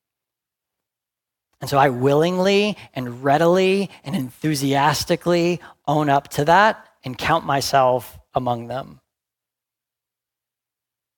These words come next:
And so the reality of being real with God and with one another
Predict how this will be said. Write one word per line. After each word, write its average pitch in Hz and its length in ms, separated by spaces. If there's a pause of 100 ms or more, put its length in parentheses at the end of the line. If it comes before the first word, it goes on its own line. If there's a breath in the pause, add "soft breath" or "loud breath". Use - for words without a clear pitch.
(2750)
And 127 80
so 147 80
the 143 100
reality 180 400
of 147 160
being 156 400
real 120 600 (2250)
with 123 180
God 156 360
and 139 120
with 135 220
one 131 140
another 143 580